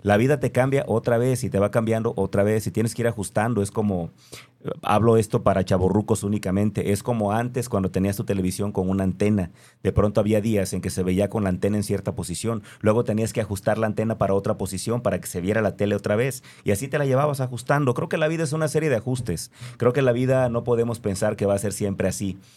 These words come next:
Creo que eso es lo maravilloso además de la vida, de que nunca sabes en qué momento va a dar un vuelco, ¿no?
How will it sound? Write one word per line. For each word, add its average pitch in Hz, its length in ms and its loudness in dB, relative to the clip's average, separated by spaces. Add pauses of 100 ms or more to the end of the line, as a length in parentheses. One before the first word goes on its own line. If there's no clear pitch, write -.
(120)
Creo 107 180 0
que 117 80 -4
eso 123 120 -2
es 110 80 -2
lo 110 120 0
maravilloso 98 540 2
además 95 280 0
de 98 80 0
la 92 100 2
vida, 98 260 0
de 85 100 -4
que 87 100 -4
nunca 95 200 -2
sabes 98 280 -2
en 87 100 -4
qué 95 80 -4
momento 95 540 -2 (260)
va 92 60 4
a 92 40 4
dar 92 120 4
un 95 140 2
vuelco, 98 400 0
¿no? 90 160 -8